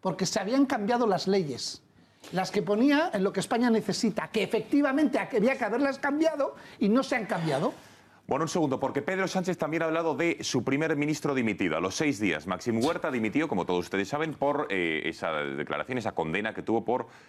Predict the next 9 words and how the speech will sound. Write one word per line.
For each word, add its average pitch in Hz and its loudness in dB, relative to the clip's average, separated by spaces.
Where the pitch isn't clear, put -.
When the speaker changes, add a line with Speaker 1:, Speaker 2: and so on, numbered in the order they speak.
Speaker 2:
eh, 67 -2
la 64 -2
declaración 69 -4
a 78 -4
Hacienda. 65 -6
Y 127 4
le 110 2
han 127 -4
preguntado 127 -4